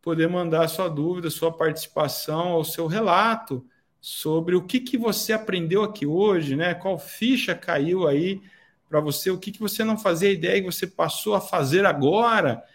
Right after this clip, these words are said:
É interessante a gente saber, tá bom? Pessoal do Instagram, vou desligar aqui pra poder usar o celular, pra gente poder receber o WhatsApp,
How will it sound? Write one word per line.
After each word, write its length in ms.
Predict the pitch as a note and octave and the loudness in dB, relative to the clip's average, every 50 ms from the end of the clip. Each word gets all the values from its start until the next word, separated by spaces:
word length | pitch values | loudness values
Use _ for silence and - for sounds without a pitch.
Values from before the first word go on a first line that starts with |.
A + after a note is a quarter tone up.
| _ _ _ _ _ | _ _ _ _ _
É 100 | - - | -8 -6
interessante 500 | F3+ F3 A3 A3 G#3+ G#3+ - G#3 G#3 G#3 | -2 2 2 2 2 2 2 0 0 0
a 40 | G3 | 0
gente 220 | G3 G#3 G#3 G3 | -2 -2 -2 -4
saber, 420 | - - - G#3 G#3 F#3+ D#3+ C3 A#2+ | -4 -2 0 0 0 4 4 2 4
tá 140 | - C3 C3+ | 4 2 4
bom? 380 | D3+ F#3 A3 A#3+ A#3 - - - - _ _ _ _ _ | 6 8 8 6 6 2 -4 -12 -20 _ _ _ _ _
Pessoal 320 | - F3+ F3+ - A3+ A3+ A3+ | 2 2 4 6 6 6 6
do 80 | G#3+ | 6
Instagram, 460 | A3 G#3+ A3 A3 G#3+ G3 G3+ G3+ F#3 E3 | 2 2 4 2 4 4 4 4 4 4
vou 640 | D#3+ E3+ F#3+ G#3 G#3+ G3+ G3 F3+ D#3 C3+ B2+ B2+ - D3+ | 2 4 6 6 8 8 8 6 6 4 4 0 -2 -8
desligar 580 | C#3 C3+ C#3 D3 E3+ G3 G3 F3+ F3 F3+ F#3+ | -12 -10 -8 -2 -2 0 2 4 6 6 6
aqui 500 | G3 F#3 G3 - G#3 G#3+ A3+ C4 B3+ - - _ _ _ _ | 4 2 0 -2 -2 0 0 0 -2 -6 -14 _ _ _ _
pra 140 | - F3 F3 | 0 0 0
poder 280 | F3 F#3+ G#3 F#3+ F#3 | 2 0 0 2 4
usar 260 | F#3+ G3 F#3+ F3+ F3+ F3+ | 4 4 4 4 4 4
o 100 | F#3 F3+ | 4 2
celular, 800 | - - F#3+ G3 G#3 A3 F#3+ D#3+ D#3+ E3+ F3+ F#3+ G3 - - _ _ _ _ _ | 2 -2 -2 0 0 2 4 4 4 4 4 2 -2 -6 -14 _ _ _ _ _
pra 160 | F3 F3+ E3+ | 0 0 2
gente 300 | D#3 D#3+ E3 D#3+ - - | 2 0 -2 -2 -4 -10
poder 480 | _ - F#3 F3+ D#3 C#3+ D3 D3+ D3+ | _ -4 -4 -4 -2 0 2 2 2
receber 640 | D3+ D#3 E3 D#3+ - F3 E3 D3 C#3 C#3 C#3 C#3+ D3+ - | 2 0 -2 -4 -4 -6 -6 -4 0 0 2 2 2 0
o 80 | D3+ C#3+ | 0 2
WhatsApp, 800 | D3 D3+ D3 - - C3 B2 B2 A2+ - - - _ - _ | 2 2 2 0 -2 0 0 0 0 -2 -6 -12 _ -20 _